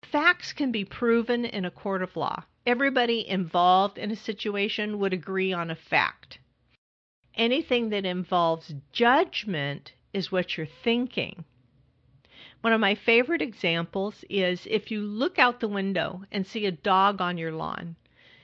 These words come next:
it is a fact that there's a dog on your lawn. If you call your friend across the street and say, "Quick, look out your front window. There's a gorgeous dog on my lawn."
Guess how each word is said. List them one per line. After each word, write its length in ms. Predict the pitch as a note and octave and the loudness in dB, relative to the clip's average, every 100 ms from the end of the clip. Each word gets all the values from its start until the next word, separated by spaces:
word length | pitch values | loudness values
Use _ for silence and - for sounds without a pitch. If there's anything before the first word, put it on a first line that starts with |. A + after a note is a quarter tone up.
| _ - | _ 2
it 160 | A3+ | 6
is 160 | A3+ A3+ | 6 2
a 60 | |
fact 480 | - E4 F#4 G4+ - | 2 6 8 6 0
that 140 | F3+ - | -14 -4
there's 240 | F#3+ F3+ | -2 -2
a 60 | F3 | -8
dog 460 | - F3 E3+ F3+ | -2 0 0 0
on 200 | F#3 F#3+ | -2 -2
your 120 | F#3 | -2
lawn. 440 | G#3 D4 F#4 - D#3+ _ _ _ _ _ - _ | -2 -4 -4 -6 -12 _ _ _ _ _ -20 _
If 220 | A#3 A#3+ | -2 0
you 140 | A3+ G#3 | -4 -2
call 240 | A#3+ A#3+ | 0 2
your 160 | G3+ F#3 | 2 -2
friend 360 | - A#3 A3 | 0 0 0
across 400 | G3 A#3+ G3+ G3+ | -2 0 -2 -2
the 100 | E3+ | -10
street 560 | D#3+ - B3+ F4+ A3+ - | -12 -6 -2 -2 -2 -6
and 120 | G3+ | -12
say, 180 | - G3 | -6 -6
"Quick, 380 | F#3+ E4 F4+ - | -2 0 0 -2
look 160 | C#4 | -4
out 200 | E4 D#4 | -2 -2
your 80 | C4+ | -4
front 320 | - D4+ B3+ | -4 -4 -4
window. 440 | A#3+ D#4 F4 F#3+ E3 | -4 -4 -2 -2 0
There's 280 | B3+ B3+ C#4 | -2 -2 -4
a 80 | - - | -10 -8
gorgeous 560 | D4+ D#4+ E4+ D#4 D4+ | -2 0 0 -4 -8
dog 360 | - E4 F4+ F#4 | 0 4 4 4
on 200 | C#4 G#3 | 0 0
my 140 | F#3 | -4
lawn." 400 | E3 D3+ D3+ D3+ | -2 -2 -4 -8